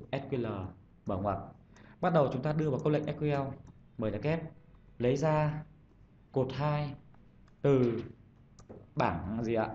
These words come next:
Chúng ta đặt tên là bảng hai đúng không ạ? Ok. Điều kiện là where lọc này, where, where cột hai, những giá trị bên cột hai không có, ta dùng not, không có trong, not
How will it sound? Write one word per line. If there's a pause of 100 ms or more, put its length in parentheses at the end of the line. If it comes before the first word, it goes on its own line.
Chúng
ta
đặt
tên
là
bảng
hai
đúng
không
ạ? (100)
Ok. (1160)
Điều
kiện
là
where (240)
lọc
này, (460)
where, (1040)
where (580)
cột
hai, (160)
những
giá
trị
bên
cột
hai (440)
không
có,
ta
dùng
not, (520)
không
có
trong, (120)
not